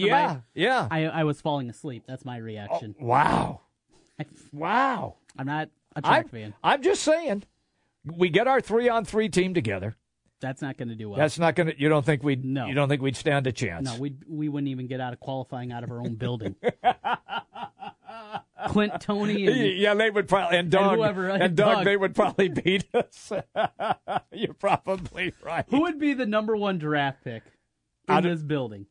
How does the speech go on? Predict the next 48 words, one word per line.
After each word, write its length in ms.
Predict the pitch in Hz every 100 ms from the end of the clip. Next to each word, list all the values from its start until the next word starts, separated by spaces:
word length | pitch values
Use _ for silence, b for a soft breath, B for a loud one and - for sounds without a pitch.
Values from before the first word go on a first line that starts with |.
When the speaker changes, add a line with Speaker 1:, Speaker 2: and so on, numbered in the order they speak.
| _ _ _ _ _ _ _ _ _
Speaker 1:
For 140 | - 156
Speaker 2:
For, 300 | 151 143 131
Speaker 1:
basketball? 680 | 113 156 175 208 196 185 208
Speaker 2:
for, 180 | 202 156 180
for 160 | 196 214
our 100 | 185
third. 400 | - 165 104 85 _ _ _ _
Speaker 1:
For 200 | 175 190
Speaker 2:
You, 100 | 277
me, 120 | 240
Speaker 1:
oh. 120 | 240
Speaker 2:
and, 140 | 233 214
and 160 | 202 190
we're 160 | 190
adding 220 | 190 190
our 80 | 185
third 320 | 160 190 175 156
out 140 | 151
of 60 | 143
here, 260 | 156 143 - _ _ _ _
out 140 | 175 180
of 60 |
the 60 | 160
group 260 | 147 165 151
here 120 | 147
at 80 | 135
Speaker 1:
I, 160 | 175 196
Speaker 2:
Kinless. 180 | 113 170
Speaker 1:
I'd 240 | 180 135
probably 440 | 202 262 233 240 180
have 360 | 151 170 175 -
to 100 | 160
go 280 | 160 156 151
Doug 400 | 123 156 147 120
Bailey 360 | 147 156 165
'cause 200 | - 131
he's 200 | 147 156
about 300 | 139 143 139
six 420 | - 165 143 -
three, 400 | - 147 147 151
six 320 | 147 - 131 -
four. 420 | 127 123 131 127
Speaker 2:
Yeah, 540 | 214 311 320 320 302 214
I'd 180 | 262
take 180 | - 247
Clint 240 | - 156 110
over 200 | 92 90
him. 160 | 95